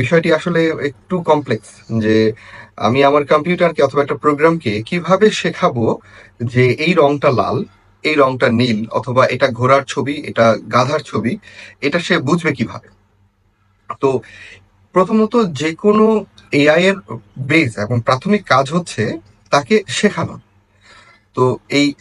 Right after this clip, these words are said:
শেখানোর প্রক্রিয়াটিকে আমরা মূলত তিনটি ভাগে ভাগ করতে পারি। তিনটি প্রক্রিয়া এখানে আছে। প্রথমটি হচ্ছে সুপারভাইজড লার্নিং, দ্বিতীয়টি হচ্ছে আনসুপারভাইজড লার্নিং এবং তৃতীয়টি হচ্ছে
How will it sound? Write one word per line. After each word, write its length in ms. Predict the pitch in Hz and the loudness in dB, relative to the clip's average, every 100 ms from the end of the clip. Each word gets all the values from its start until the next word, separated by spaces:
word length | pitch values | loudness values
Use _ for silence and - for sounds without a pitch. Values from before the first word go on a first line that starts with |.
| - | -2
শেখানোর 460 | 180 175 202 226 220 | 2 2 2 2 2
প্রক্রিয়াটিকে 540 | 165 - 190 190 214 226 175 | -2 0 0 0 0 0 0
আমরা 140 | 160 127 | 2 2
মূলত 260 | 123 143 139 90 - | 2 2 0 -4 -2
তিনটি 240 | 214 196 170 117 | 0 0 0 0
ভাগে 160 | 139 123 | 2 0
ভাগ 80 | 113 | 0
করতে 160 | 104 - 82 | -4 -6 -10
পারি। 140 | 78 - _ _ _ - - - _ _ _ _ _ - | -12 -18 _ _ _ -20 -20 -20 _ _ _ _ _ -2
তিনটি 220 | 214 226 202 | -2 -2 0
প্রক্রিয়া 340 | 196 - 202 175 | 0 2 0 0
এখানে 180 | 120 101 | 0 -2
আছে। 160 | - - - _ _ - | -2 -6 -8 _ _ -4
প্রথমটি 340 | 175 240 226 190 | 0 0 0 -2
হচ্ছে 240 | 131 - 165 - _ _ _ _ _ _ _ _ | -2 -4 -6 -6 _ _ _ _ _ _ _ _
সুপারভাইজড 720 | - 226 - 202 131 139 127 127 | -4 0 2 2 4 2 2 2
লার্নিং, 300 | 120 110 98 - - _ _ _ _ _ _ _ _ - | 2 2 -2 -8 -20 _ _ _ _ _ _ _ _ -12
দ্বিতীয়টি 440 | 135 170 254 233 190 | 0 0 2 0 0
হচ্ছে 220 | 120 - 185 - | -2 -4 -4 0
আনসুপারভাইজড 720 | 151 165 196 196 143 120 113 110 | -2 -4 0 0 2 0 0 0
লার্নিং 260 | 101 120 254 - _ _ _ - _ _ _ _ - | 0 0 -4 -6 _ _ _ -20 _ _ _ _ 0
এবং 220 | 143 151 151 160 _ _ - | 2 4 0 -6 _ _ -6
তৃতীয়টি 420 | 175 196 254 233 | -4 0 0 2
হচ্ছে 360 | 185 113 - 151 | 0 0 -2 -2